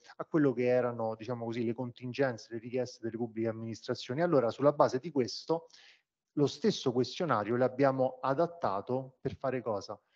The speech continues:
Se nel primo questionario questi quindici item valutano una, diciamo, autopercezione, quindi in realtà io valuto quello che io penso di mettere in atto nei, rispetto ai comportamenti di cittadinanza organizzativa,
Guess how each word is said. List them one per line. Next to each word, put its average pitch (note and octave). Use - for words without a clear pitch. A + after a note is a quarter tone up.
Se -
nel B2+
primo C#3+
questionario A#2
questi B2
quindici B2
item A#2+
valutano A2
una, A#2
diciamo, A#2
autopercezione, B2
quindi A2+
in G#2+
realtà A2+
io A#2+
valuto A2+
quello A#2+
che A2+
io C3
penso A2+
di A#2+
mettere A#2+
in A#2+
atto A2
nei, A2
rispetto A2+
ai G#2
comportamenti A#2
di G#2+
cittadinanza A2
organizzativa, A2+